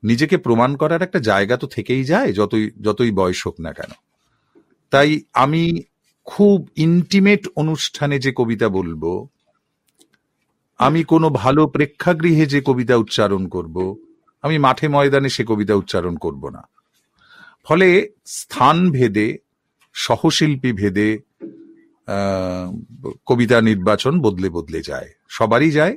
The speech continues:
আমারও যায়। কিন্তু আমাকে যদি বলতে বলা হয় যে তোমার, তুমি তোমার মতন করে নির্বাচন করবে, তোমার অন্য কিচ্ছু ভাবতে হবে না,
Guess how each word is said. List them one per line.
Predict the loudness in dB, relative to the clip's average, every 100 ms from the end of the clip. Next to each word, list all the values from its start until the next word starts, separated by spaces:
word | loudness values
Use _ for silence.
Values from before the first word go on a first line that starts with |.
| -4
আমারও | -2 0 0
যায়। | 0 -2 -4 _ _ _ _
কিন্তু | 0 4
আমাকে | 4 4 0
যদি | 0 2
বলতে | 2 2 2
বলা | 4 4 4
হয় | 4 4 2
যে | -4
তোমার, | -4 -2 -4 -8 _ _ _ _ _ _ 2
তুমি | 4 4
তোমার | 4 6 6 6
মতন | 4 4 0 2
করে | 0 2
নির্বাচন | 0 -2 0 -2 -2 -6 -6
করবে, | -6 -6
তোমার | -6 -4 -2
অন্য | 0 0 -2
কিচ্ছু | -4 -6 -4 -2
ভাবতে | -2 -6 -10 -12
হবে | -10 -12
না, | -16